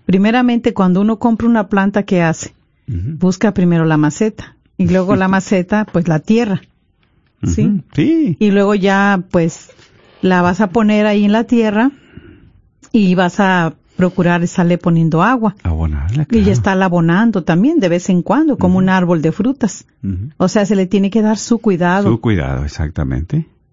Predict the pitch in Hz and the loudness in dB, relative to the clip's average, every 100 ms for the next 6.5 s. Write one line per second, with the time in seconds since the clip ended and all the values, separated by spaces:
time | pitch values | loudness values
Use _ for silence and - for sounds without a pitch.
0 | _ 190 185 202 196 202 214 202 190 190 | _ -2 0 2 0 0 0 2 2 0
1 | 190 202 196 185 185 190 196 185 180 185 | 0 -2 -2 0 0 0 0 0 0 -4
2 | 202 190 175 160 151 165 165 180 175 160 | -2 -4 0 -2 -2 -4 -2 0 0 0
3 | 190 302 311 - _ - - 170 165 175 | 0 0 -2 -10 _ -20 -4 -2 0 0
4 | 165 151 - 190 175 165 175 170 165 151 | 0 -2 0 0 2 0 0 2 0 0
5 | 165 160 165 170 156 214 151 - - _ | 0 2 2 2 0 -2 -4 -8 -20 _
6 | _ 101 104 110 208 | _ 0 0 2 0